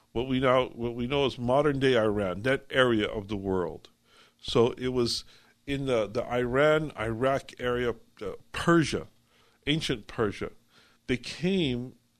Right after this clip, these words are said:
out to conquer the entire area of Israel,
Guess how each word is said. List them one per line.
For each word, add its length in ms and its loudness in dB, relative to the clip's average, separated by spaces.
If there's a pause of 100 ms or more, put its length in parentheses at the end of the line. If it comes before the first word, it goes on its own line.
out 600 0 (500)
to 120 -6
conquer 1000 -2 (760)
the 120 0
entire 480 -2 (100)
area 640 0 (160)
of 440 0
Israel, 540 -2